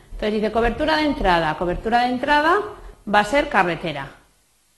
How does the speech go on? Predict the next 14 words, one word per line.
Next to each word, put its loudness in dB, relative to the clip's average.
Cobertura 0
de 2
recorte, 0
y -10
solo -2
nos -2
deja -8
parce -2
uno -4
y -6
parce -8
dos. -10
¿Por -8
qué? -4